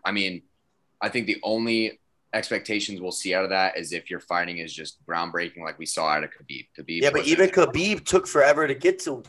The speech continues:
Speaker 2: to his title shot in his,
Speaker 1: Yeah,
Speaker 2: in his I L.
Speaker 1: exactly. So if it wasn't for his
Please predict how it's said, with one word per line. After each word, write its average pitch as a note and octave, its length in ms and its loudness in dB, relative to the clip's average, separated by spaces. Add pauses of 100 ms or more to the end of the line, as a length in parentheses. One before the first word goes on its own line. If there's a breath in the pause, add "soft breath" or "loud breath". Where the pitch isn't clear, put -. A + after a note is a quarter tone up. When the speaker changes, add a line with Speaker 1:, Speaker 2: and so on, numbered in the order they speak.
Speaker 2:
to C#3 100 -2
his B2 140 0
title A2+ 260 0
shot G#2+ 320 0
in A2 60 -8
his, A2 260 -6 (100)
Speaker 1:
Yeah, - 260 -2
Speaker 2:
in A2+ 140 -6
his A#2 140 -2
I G2+ 160 0
L. G2 60 0
Speaker 1:
exactly. A#2+ 260 0 (120)
So A2 160 -4
if G#2+ 140 -2
it A#2+ 120 2
wasn't A#2+ 400 0
for A#2+ 140 2
his A2 300 0